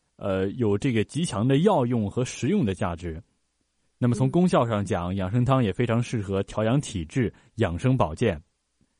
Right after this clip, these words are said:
Speaker 2: 嗯。
Speaker 1: 嗯。
Speaker 2: 那常言道，“春气之应养生之道也”。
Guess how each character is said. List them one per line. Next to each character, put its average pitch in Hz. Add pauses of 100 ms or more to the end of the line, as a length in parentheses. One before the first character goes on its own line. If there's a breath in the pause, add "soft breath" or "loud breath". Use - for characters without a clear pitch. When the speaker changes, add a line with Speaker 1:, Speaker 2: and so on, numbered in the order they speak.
(120)
Speaker 2:
嗯。 208
Speaker 1:
嗯。 90 (580)
Speaker 2:
那 220 (280)
常 262
言 277
道 269 (580)
，“春 349
气 262
之 254
应 240
养 165
生 269
之 294
道 262
也”。 110